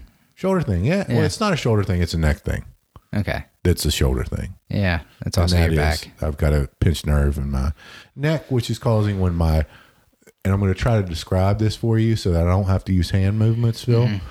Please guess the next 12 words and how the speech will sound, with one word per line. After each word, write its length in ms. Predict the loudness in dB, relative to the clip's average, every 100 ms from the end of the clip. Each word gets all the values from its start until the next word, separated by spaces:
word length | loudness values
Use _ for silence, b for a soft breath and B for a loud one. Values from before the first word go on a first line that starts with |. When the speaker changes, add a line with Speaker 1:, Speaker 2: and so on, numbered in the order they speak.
| B B B 0
Speaker 1:
Whenever 600 | 0 2 2 2 0 -2 -2
my 160 | 2 2
head 600 | 0 -2 0 0 -2 -8 _ _ b b b b b b b _ -12
goes 260 | -2 0 0
down 320 | 0 2 0 0
and 140 | 0
is 140 | 0
put 500 | 0 0 0 -2 -6
toward 460 | -4 0 2 2 -2 -2
my 240 | 2 2
right 420 | 2 4 4 2
shoulder, 800 | -4 -2 2 2 2 -2 -8 -12